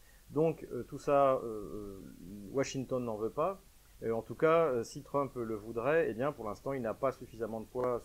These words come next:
sur son État profond pour l'obtenir. Ajoutons que, euh, pour ceux qui croyaient qu'il y avait un espoir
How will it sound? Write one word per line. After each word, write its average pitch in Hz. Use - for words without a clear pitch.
sur 127
son 104
État 104
profond 123
pour 139
l'obtenir. 107
Ajoutons 123
que, 147
euh, 131
pour -
ceux 151
qui 139
croyaient 127
qu'il 110
y 110
avait 107
un 113
espoir 127